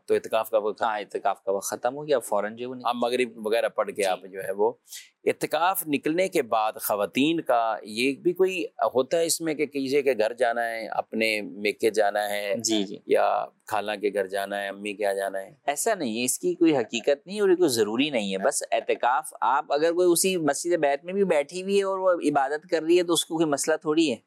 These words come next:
Speaker 1: صحیح۔
Speaker 2: وہ اس کا اپنا گھر ہی ہے۔ بھائی اس کے اوپر جو پابندی تھی کہ بھائی باہر نہیں نکل سکتی، اب نکل سکتی ہے، لیکن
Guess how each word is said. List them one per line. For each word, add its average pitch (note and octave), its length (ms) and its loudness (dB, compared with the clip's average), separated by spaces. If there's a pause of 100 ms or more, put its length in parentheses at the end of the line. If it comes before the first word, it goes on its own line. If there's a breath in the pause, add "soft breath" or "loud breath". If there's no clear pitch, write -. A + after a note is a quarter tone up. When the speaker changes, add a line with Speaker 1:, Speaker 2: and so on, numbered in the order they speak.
Speaker 1:
صحیح۔ A2+ 200 2
Speaker 2:
وہ B2 60 4
اس A#2 100 -2
کا D#3 100 0
اپنا D3+ 280 -4
گھر B2+ 200 0
ہی F#3 220 0
ہے۔ - 80 -14
بھائی B2 200 0
اس A#2+ 140 -6
کے D3 80 2
اوپر D3+ 140 0
جو D#3+ 100 0
پابندی C#3 500 0
تھی F3+ 160 -2
کہ F#3 80 0
بھائی F3+ 120 2
باہر C#3+ 300 0
نہیں D#3 140 -8
نکل E3+ 240 0
سکتی، E3 320 0
اب D#3+ 80 2
نکل D3 320 0
سکتی B2+ 420 -6
ہے، B2+ 40 2
لیکن A#2 280 0